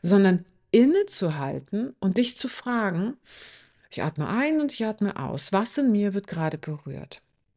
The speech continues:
Was in mir möchte gerade geheilt werden? Denn genau das ist die Medizin in dieser Eklipse. Sie will dich ja nicht bestrafen, sondern sie will dich ja befreien. Und sie schenkt dir über diese Dinge, die nach oben kommen, die Chance,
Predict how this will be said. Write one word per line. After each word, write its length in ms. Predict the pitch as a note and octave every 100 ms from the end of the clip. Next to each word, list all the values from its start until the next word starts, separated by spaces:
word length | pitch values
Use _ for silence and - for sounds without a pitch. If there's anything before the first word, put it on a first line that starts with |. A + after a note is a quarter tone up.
| _ - -
Was 300 | - G3+ A#3
in 120 | D4+ B3+
mir 160 | A#3+
möchte 300 | G#3+ G3 -
gerade 300 | F#3+ F3 E3
geheilt 640 | D#3 - - D#3 C3 - -
werden? 400 | - - - - _ _ _ _ _ - -
Denn 120 | G3+ G#3
genau 400 | A3 A#3 D#4+ E4
das 260 | B3+ B3
ist 140 | G3+ -
die 60 |
Medizin 960 | F#3 F3+ E3 - - D4 E4 C#4+ G#3 -
in 220 | F#3+ F#3+
dieser 360 | F3 F3 D#3 -
Eklipse. 640 | C3+ - C3+ C3+ - - - _
Sie 260 | - G3+
will 120 | A3+
dich 160 | A3+ G#3
ja 100 | F#3+
nicht 220 | F3 E3
bestrafen, 800 | C3 - - - G3+ C4 - D#3
sondern 300 | D3+ F3 F3
sie 140 | E3+ E3
will 100 | G3+
dich 160 | F3+
ja 120 | E3+ D#3
befreien. 760 | C#3 - - - D#2+ C#2+ D#3+ - - - -
Und 120 | F3
sie 100 | E3+
schenkt 540 | - - A3 D#4 -
dir 120 | G#3+ E3+
über 200 | E3+ E3
diese 220 | D#3+ D#3
Dinge, 260 | A#3 A#3+
die 120 | F3+ D#3+
nach 240 | D3+ -
oben 360 | - B3 A3+ D#3
kommen, 360 | - - D#3 F#3+
die 140 | E3
Chance, 580 | - - G3+ A3+ A#3